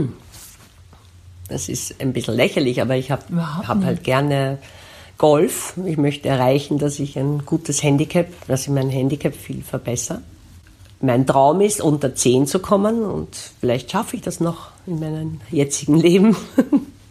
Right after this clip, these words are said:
Speaker 1: Meine nächsten Erfolge sind auch, weiter zu reisen. Also Prüfungen möchte ich nicht mehr machen, da habe ich schon <laughs> genug gemacht.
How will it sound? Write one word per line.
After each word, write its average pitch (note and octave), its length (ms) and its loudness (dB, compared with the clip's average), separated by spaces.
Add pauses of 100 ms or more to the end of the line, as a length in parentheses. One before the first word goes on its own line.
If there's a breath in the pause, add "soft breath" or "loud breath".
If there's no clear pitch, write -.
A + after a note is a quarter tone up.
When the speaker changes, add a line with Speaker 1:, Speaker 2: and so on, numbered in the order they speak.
(1500 loud breath)
Speaker 1:
Meine C#3+ 320 0
nächsten C3+ 400 0
Erfolge D#3 380 2
sind E3 280 -8
auch, D3+ 300 0 (1500)
weiter C#3+ 420 0
zu - 140 0
reisen. B2+ 580 0 (1120 soft breath)
Also F3 260 0 (140)
Prüfungen G3+ 640 0 (180)
möchte F3+ 500 -2
ich D#3 100 -2
nicht D3 220 -4
mehr C#3 120 -2
machen, C#3+ 460 -2
da - 100 0
habe D#3+ 100 0
ich F3 80 0
schon G3 120 6
<laughs> - 0 -
genug F3+ 300 4
gemacht. - 720 2